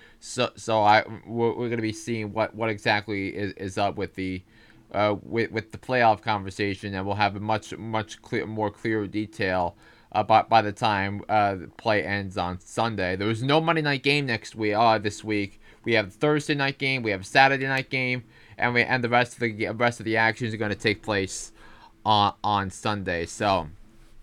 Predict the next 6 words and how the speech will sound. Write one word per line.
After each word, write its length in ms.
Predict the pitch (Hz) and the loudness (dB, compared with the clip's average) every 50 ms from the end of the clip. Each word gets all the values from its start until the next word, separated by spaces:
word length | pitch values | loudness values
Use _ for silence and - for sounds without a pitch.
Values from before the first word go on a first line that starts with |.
| - - - - - - - - - - - | -20 -20 -20 -20 -20 -20 -20 -20 -20 -12 -6
lo-, 240 | - 127 139 131 - | -2 -2 0 2 6
lot, 240 | 151 156 151 - - | 8 8 8 8 6
lot, 360 | 139 160 160 185 202 196 - | 8 10 10 10 10 8 4
lots 380 | - 135 160 160 170 175 - 185 | 4 8 8 8 8 8 4 0
at 80 | 175 - | -4 -4
stake. 500 | - - - 170 160 160 170 160 165 | -4 2 6 8 8 8 8 6 2